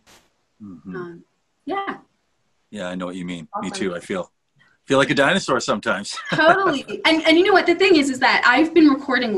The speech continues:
Speaker 2: literally since I was a kid, like, on, um, four tracks and eight tracks.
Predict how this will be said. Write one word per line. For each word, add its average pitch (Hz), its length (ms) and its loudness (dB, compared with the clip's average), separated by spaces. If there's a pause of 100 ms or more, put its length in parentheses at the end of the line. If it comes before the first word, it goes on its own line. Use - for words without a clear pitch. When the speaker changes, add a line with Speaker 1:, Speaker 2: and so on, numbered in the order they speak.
Speaker 2:
literally 214 360 0
since 214 220 -4
I 196 80 -2
was 185 120 -6
a 185 60 -6
kid, 196 320 -6
like, 139 240 -6
on, - 280 0 (520)
um, 175 320 0
four 302 240 -2
tracks 285 420 2
and 214 160 -10
eight 277 220 -2
tracks. 262 420 2